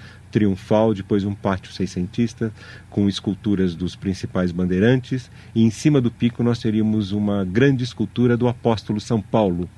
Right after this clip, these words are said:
o que daria identidade visual para São Paulo.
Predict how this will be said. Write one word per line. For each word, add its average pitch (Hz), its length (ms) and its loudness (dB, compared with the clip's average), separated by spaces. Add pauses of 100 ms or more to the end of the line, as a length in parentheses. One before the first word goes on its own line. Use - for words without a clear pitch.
(260)
o 110 80 -2
que - 140 -2
daria 113 360 2
identidade 113 680 0
visual 104 440 -2
para 107 140 -6
São 113 200 -6
Paulo. 90 420 -4